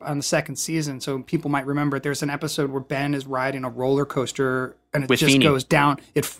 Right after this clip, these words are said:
Speaker 1: it, it ends and, like, it just goes down. But what, for the way they had designed it, it had a thing right in front of his crotch. So when it stopped, he went right into it.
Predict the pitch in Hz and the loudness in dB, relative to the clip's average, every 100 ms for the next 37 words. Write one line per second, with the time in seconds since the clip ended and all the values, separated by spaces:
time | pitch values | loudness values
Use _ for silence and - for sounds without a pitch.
0 | - 170 - - 180 - 196 175 151 147 | -2 -2 -2 0 0 4 6 6 4 2
1 | - 160 151 143 151 139 135 160 165 139 | 4 6 6 6 2 2 0 4 4 6
2 | 160 156 147 147 160 160 170 175 185 180 | 6 6 4 2 4 6 6 8 6 6
3 | 170 170 170 185 180 165 156 156 196 160 | 6 6 6 6 4 4 4 6 6 4
4 | 151 - - - - 160 165 165 165 185 | 2 -2 -18 -6 2 4 6 6 4 4
5 | 196 156 143 147 - 143 135 139 - 143 | 4 6 4 2 2 2 4 0 2 6
6 | 139 - - - 147 131 135 139 147 147 | 6 4 0 2 4 4 2 2 2 0
7 | - - 185 160 131 - - - - 151 | 2 6 8 8 6 0 -12 -6 4 4
8 | 143 139 139 143 139 139 127 123 131 123 | 4 2 2 4 6 4 2 2 2 2
9 | 120 | 0